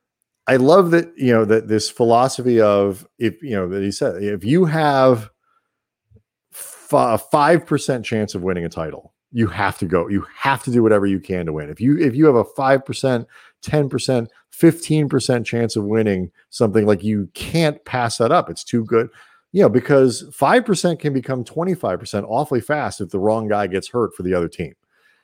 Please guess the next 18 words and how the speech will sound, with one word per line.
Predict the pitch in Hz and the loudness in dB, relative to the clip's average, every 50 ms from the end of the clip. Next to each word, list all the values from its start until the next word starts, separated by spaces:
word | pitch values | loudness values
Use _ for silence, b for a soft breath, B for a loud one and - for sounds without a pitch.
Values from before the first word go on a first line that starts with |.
| _ _ - | _ _ -6
You | 110 | -2
know, | 110 | 0
all | 117 135 | 2 4
of | 151 151 | 4 4
a | 139 | 2
sudden, | - - 165 156 151 143 143 127 120 113 110 - _ _ | 4 4 4 4 4 2 -2 -4 -4 -4 -6 -6 _ _
you | - 127 | -10 -4
know, | 113 107 101 95 92 95 - _ _ | -2 -2 0 0 -2 -4 -6 _ _
whoa, | - 92 101 - 254 240 147 101 90 | -8 0 4 6 6 6 6 4 2
that | 82 87 85 - | 2 -2 -4 -4
got, | - 98 90 85 87 _ - | -4 -4 -4 -4 -6 _ -8
you | 120 | -6
know, | 101 87 | -6 -4
it's | 87 85 - | -6 -8 -8
wide | 85 87 92 104 120 | -8 -6 -4 0 2
open | 151 208 233 214 - 104 | 4 4 4 2 -2 -6
now. | 90 80 73 - _ _ _ b b b b b b b b 107 110 - 117 | -6 -8 -12 -14 _ _ _ b b b b b b b b -20 -10 -4 -2
Um, | 113 113 107 107 104 98 92 92 90 104 | 0 2 2 2 2 0 -2 -4 -8 -10